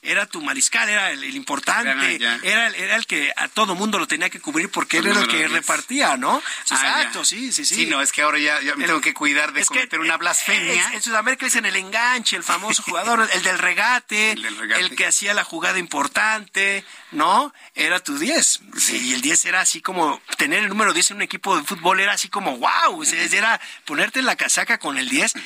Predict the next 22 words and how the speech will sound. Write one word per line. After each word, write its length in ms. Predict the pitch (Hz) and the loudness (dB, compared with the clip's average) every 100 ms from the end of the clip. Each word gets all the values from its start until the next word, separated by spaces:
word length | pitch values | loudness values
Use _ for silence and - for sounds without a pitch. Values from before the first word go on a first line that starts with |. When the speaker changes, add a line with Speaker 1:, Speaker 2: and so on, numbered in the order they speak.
| - - | -16 -6
Speaker 1:
eras 320 | - 254 - | 0 2 0
el 100 | 160 | -2
mejor 300 | 147 - 220 | -4 0 0
del 160 | 190 127 | -2 -8
equipo. 400 | 113 277 349 - - - - - - - - - - | -6 -4 -2 -4 -6 -10 -8 -6 -4 -6 -8 -8 -4
Speaker 2:
¿Qué 120 | 269 | 0
sigue 180 | 285 277 | 0 0
después 380 | 196 226 214 | -2 0 0
de 80 | 190 | 2
esta 240 | 190 - 160 - - | 0 0 -2 -2 -4
noticia 640 | 143 143 175 160 147 117 | 0 2 2 2 2 0
tremenda 580 | - 135 139 147 131 123 | 0 0 0 0 0 0
para, 320 | 127 113 104 - | 2 2 0 -2
bueno, 240 | 156 143 | -2 0
para 200 | - 165 | 0 2
Brasil, 420 | 135 143 - 240 208 | 2 0 2 0 0
para 120 | 151 | -4
el 80 | 131 | -4
fútbol? 680 | 170 175 147 165 220 233 202 | -6 -6 0 4 4 2 0
Speaker 1:
¿Para 160 | 190 | 0
el 80 | 190 | 0
mundo? 340 | 226 247 311 | -2 0 0